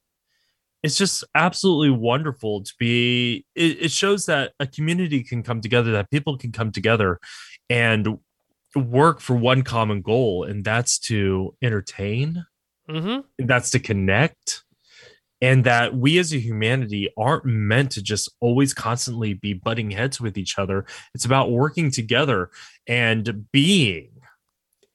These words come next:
Speaker 1: a part of something bigger than just ourselves.
Speaker 2: That's the one thing I've taken away from it, at least, is that, you know, 'cause all you see is all this combativeness, and it's not,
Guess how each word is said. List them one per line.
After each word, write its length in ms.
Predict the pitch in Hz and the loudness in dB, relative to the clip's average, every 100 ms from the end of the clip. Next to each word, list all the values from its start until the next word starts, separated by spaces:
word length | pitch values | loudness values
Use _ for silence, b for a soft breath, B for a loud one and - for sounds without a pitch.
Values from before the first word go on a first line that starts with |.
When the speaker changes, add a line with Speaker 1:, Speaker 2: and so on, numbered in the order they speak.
| _ _ _ _ | _ _ _ _
Speaker 1:
a 80 | 143 | -6
part 300 | 135 147 139 | -2 2 4
of 80 | 113 | 4
something 460 | - 113 113 107 - | 2 2 2 -2 2
bigger 340 | 131 131 76 - _ _ | 2 2 -2 -16 _ _
than 160 | 110 107 | -6 -2
just 260 | 107 - | -2 -4
ourselves. 680 | 90 82 - - - - - - _ 101 95 _ | -6 -2 -2 -4 -10 -10 -10 -12 _ -14 -14 _
Speaker 2:
That's 220 | 151 180 - | 0 0 2
the 80 | |
one 140 | 196 190 | 2 2
thing 140 | 170 | 2
I've 200 | 139 143 | 2 2
taken 260 | - 123 117 | 2 -2 -2
away 180 | 107 107 | -4 -4
from 260 | - 113 | -4 -6
it, 80 | 113 | -6
at 100 | 107 | -6
least, 320 | 98 107 113 | -8 -10 -8
is 180 | 127 120 | -4 -2
that, 240 | 120 110 135 | -2 -4 -2
you 120 | 151 | -2
know, 120 | 147 160 | -2 2
'cause 220 | 185 - - | 2 2 -4
all 340 | - - 196 214 | -10 -2 4 6
you 160 | 226 | 4
see 300 | 202 - 175 170 | 2 2 4 4
is 140 | 139 | 4
all 160 | 139 139 | 4 4
this 180 | 139 | 0
combativeness, 960 | - 135 120 120 131 123 113 110 110 - | 0 -4 -2 0 0 0 -4 -6 -6 -6
and 100 | 117 | -4
it's 220 | 123 - | -4 -4
not, 240 | 165 135 | -6 -6